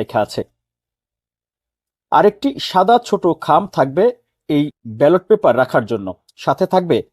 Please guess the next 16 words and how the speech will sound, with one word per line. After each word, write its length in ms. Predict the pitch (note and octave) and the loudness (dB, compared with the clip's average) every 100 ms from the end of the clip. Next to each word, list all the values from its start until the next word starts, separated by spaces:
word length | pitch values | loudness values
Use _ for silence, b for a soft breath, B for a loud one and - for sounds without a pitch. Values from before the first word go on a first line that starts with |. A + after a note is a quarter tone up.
| - | -2
একটি 180 | D3 G3 G#3 - - G2+ | -2 -2 -6 -8 -20 -2
ব্যালট 260 | D3 F3+ - | 2 2 0
পেপার 240 | A#2+ - G2+ - _ - | -4 -4 -6 -8 _ -6
যেখানে 300 | D3 F3 F3 B2+ C3 | -4 -2 -4 -2 -2
বিভিন্ন 280 | C#3 F3+ F3+ | -2 0 -2
দলের 300 | C3+ C#3 D#3+ C3 | 0 0 0 2
মার্কা 300 | B2+ C3+ - D3+ | 2 2 0 2
বা 80 | A#2 - - _ - | 2 0 -6 _ -2
প্রতীক 340 | E3+ F3 - | -2 -2 -2
থাকবে, 360 | C3+ A2 C3+ A#3+ _ _ | -4 -2 -2 -2 _ _
কিন্তু 340 | D3+ C#3+ A#3+ C#4+ b | -2 0 -2 -4 b
কোনো 160 | D#3 D3 | 0 0
প্রার্থীর 500 | E3+ E3+ - E3 A#2+ | 0 -2 -2 -8 -6
ছবি 240 | - F#3 | -6 -4
থাকবে 320 | - A#2+ G#2 | -4 -6 -6
না। 180 | G2+ F#2 | -8 -6